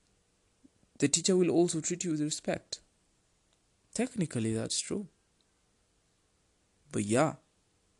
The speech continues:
maybe we are to blame. Maybe we are behind our, how the police treat us. Maybe, maybe not. The next person says, "Fuck the police."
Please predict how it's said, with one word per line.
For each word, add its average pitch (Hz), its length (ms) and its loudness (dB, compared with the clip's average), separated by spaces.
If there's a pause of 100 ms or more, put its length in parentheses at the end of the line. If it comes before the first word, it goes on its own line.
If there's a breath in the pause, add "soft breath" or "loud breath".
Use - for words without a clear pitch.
(320)
maybe 151 560 2 (300)
we 110 200 -4
are 95 60 2
to - 120 -8
blame. 147 420 -2 (1120)
Maybe 151 380 6
we 110 180 0
are 95 60 -2
behind 107 640 -2 (500 soft breath)
our, 110 760 2 (300)
how 127 240 8
the 110 120 4
police 110 600 2
treat 185 220 -2
us. - 340 -10
Maybe, 208 260 -2 (120)
maybe 151 240 0
not. 165 260 -6 (880 loud breath)
The 139 80 0
next 185 180 4
person 139 320 8
says, 113 320 4
"Fuck 143 460 2
the 117 80 -2
police." 101 580 -2